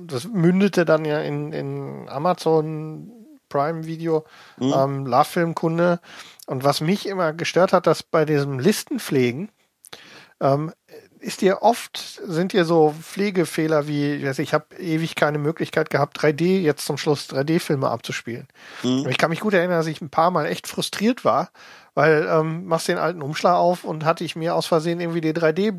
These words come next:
Speaker 1: Blu-ray auf die blöde Liste geklickt.
Speaker 2: <laughs>
Speaker 1: So,
Speaker 2: Ja.
Speaker 1: und dann, ähm, schickst die Scheiße wieder zurück, hast da so, hast da so, äh, zwei Wochen nix geguckt.
Speaker 2: Mhm.
Speaker 1: Und, ähm, also es ist, äh, in der Zwischenzeit bin ich da auch ganz von ab.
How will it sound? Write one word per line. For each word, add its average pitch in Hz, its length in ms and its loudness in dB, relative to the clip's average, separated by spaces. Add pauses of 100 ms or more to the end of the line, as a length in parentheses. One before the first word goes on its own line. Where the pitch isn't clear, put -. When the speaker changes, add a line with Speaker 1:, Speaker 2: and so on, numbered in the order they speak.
(140)
Speaker 1:
Blu-ray 131 480 0
auf 139 160 -6
die 135 120 -14
blöde 131 260 -2
Liste 120 320 -4
geklickt. 117 360 -10 (300)
Speaker 2:
<laughs> 156 300 -4
Speaker 1:
So, 156 160 2
Speaker 2:
Ja. 147 40 4
Speaker 1:
und 151 60 0
dann, 180 260 0
ähm, 180 220 0
schickst - 260 -6
die 196 80 -6
Scheiße 180 340 2
wieder 170 180 0
zurück, 175 320 -6
hast 175 160 0
da 185 100 0
so, 170 380 0 (120)
hast 185 240 -4
da 180 80 0
so, 170 200 0
äh, 180 180 -4 (140)
zwei 220 260 4
Wochen 139 420 0
nix 143 260 -6
geguckt. - 420 -6 (600)
Speaker 2:
Mhm. 175 60 -2
Speaker 1:
Und, 175 280 0
ähm, 156 440 2
also 160 240 2
es 160 80 0
ist, 156 260 -4
äh, 135 360 0 (180)
in 156 80 -18
der 131 60 -16
Zwischenzeit 135 560 -6 (160)
bin 131 140 -8
ich 127 140 -12
da 123 140 -4
auch 123 200 -6
ganz 127 200 -8
von 127 140 -8
ab. - 160 -12